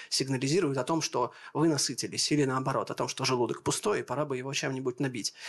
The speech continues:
И все эти, э, нервные импульсы поступают вам в мозг, ну, в виде каких-то электрических разрядов, и мозг должен как-то интерпретировать эту информацию. Ну, это он умеет хорошо,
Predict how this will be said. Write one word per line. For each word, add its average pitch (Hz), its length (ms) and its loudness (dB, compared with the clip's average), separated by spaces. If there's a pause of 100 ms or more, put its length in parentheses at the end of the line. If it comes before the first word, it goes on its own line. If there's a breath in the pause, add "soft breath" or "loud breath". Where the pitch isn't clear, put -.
(380 loud breath)
И 180 320 2 (680)
все - 220 2
эти, 143 420 -4
э, 135 380 -4 (160)
нервные 156 360 2
импульсы 226 360 0
поступают 143 560 -2
вам 135 160 0
в 131 60 -6
мозг, 220 380 0 (500 soft breath)
ну, 113 220 0 (160)
в - 60 -12
виде 202 520 2 (540)
каких-то - 520 -2
электрических - 1000 -2
разрядов, 143 680 -2 (520 loud breath)
и 143 120 4
мозг 190 260 4
должен 170 260 2
как-то - 340 -2
интерпретировать 151 680 0
эту 143 140 2
информацию. 123 680 -2
Ну, 214 200 0
это 190 220 -2
он 165 120 2
умеет 143 600 -2 (500)
хорошо, - 560 0